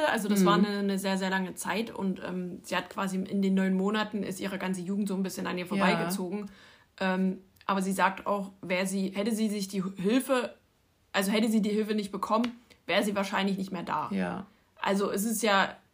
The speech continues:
Speaker 1: gut gewesen, dass sie diesen Schritt gegangen ist, äh,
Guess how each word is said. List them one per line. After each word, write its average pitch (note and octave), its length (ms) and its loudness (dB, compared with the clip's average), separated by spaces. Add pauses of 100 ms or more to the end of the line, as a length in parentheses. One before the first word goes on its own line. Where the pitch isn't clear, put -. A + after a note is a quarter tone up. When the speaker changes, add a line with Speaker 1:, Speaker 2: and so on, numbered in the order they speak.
(200)
Speaker 1:
gut B3+ 300 2
gewesen, G#3 600 0
dass G3 180 -2
sie G3+ 160 -4
diesen G3 240 -2
Schritt F#3+ 240 -4
gegangen G3 380 2
ist, G#3+ 380 -4
äh, E3+ 80 -4